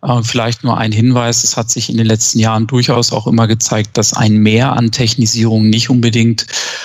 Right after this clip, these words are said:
äh, die zwingende Lösung da an der Stelle ist. Also nicht jede technische Neuerung bedingt auch automatisch dann gleich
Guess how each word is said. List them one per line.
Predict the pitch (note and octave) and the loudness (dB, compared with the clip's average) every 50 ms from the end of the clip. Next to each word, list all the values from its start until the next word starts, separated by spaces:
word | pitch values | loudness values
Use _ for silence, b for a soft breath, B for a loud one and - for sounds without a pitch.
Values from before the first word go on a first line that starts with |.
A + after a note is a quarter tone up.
| B B _ | B B _
äh, | C3 A#2+ A2 A2 A2 G#2+ G#2 - | -2 0 0 2 0 0 0 -2
die | - A2 A2 | -4 -2 -2
zwingende | - - - A#2 A#2 A2+ G#2 G#2+ | -2 -2 0 2 2 2 2 2
Lösung | G#2+ G2+ G2+ G#2 A2+ A2+ B2+ A#2+ A#2 A#2 | 0 2 2 2 2 2 0 0 0 0
da | A#2 A2+ A2+ A2+ A2+ | -2 0 0 0 0
an | - A2+ A2 | 0 0 0
der | A2+ A#2 A2+ | 0 0 0
Stelle | A2 - - A2+ A2 A2 | 0 0 0 0 2 2
ist. | F#2 D2+ - G2+ - - - | 2 0 0 0 0 -2 -2
Also | - - G2 A#2 G#2+ | -2 -2 0 0 2
nicht | G#2 G#2+ G#2+ - - - - | 2 2 2 0 -2 -4 -6
jede | B2+ G#2 C3 B2 A#2 A#2 B2+ - | -2 0 2 2 2 2 0 0
technische | - - A#2 A2 - - A2 - - | -2 -2 -4 -2 -2 -2 -2 0 0
Neuerung | A2+ A2 G#2+ G#2+ G#2+ G#2+ G#2 A2 G#2+ G#2 G#2+ | 2 2 2 2 2 2 2 2 0 0 0
bedingt | - - - G#2+ G#2 A2+ A2+ - | -2 -4 -2 0 0 0 0 0
auch | - G2+ - - | -2 -4 -4 -2
automatisch | - - G#2+ G2+ A#2 G#2+ G2+ G2 G#2 G#2+ A#2+ A2 - | -2 -2 0 0 2 0 2 0 0 0 -2 -2 -2
dann | - A2 G#2+ G#2+ | 0 0 0 0
gleich | G2+ - G#2+ G#2 A2+ B2+ - | 0 0 0 0 2 0 0